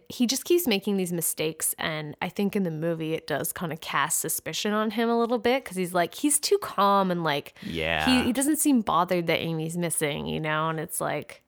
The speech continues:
Speaker 2: I love that angle of these, of both versions of this story, is that, like,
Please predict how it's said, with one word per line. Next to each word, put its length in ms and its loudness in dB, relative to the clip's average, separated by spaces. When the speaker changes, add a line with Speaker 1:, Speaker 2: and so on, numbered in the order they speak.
Speaker 2:
I 140 2
love 800 2
that 400 -2
angle 480 0
of 240 -2
these, 320 -2
of 280 -4
both 280 0
versions 440 -2
of 120 -4
this 140 -2
story, 460 -2
is 140 -4
that, 220 0
like, 180 -2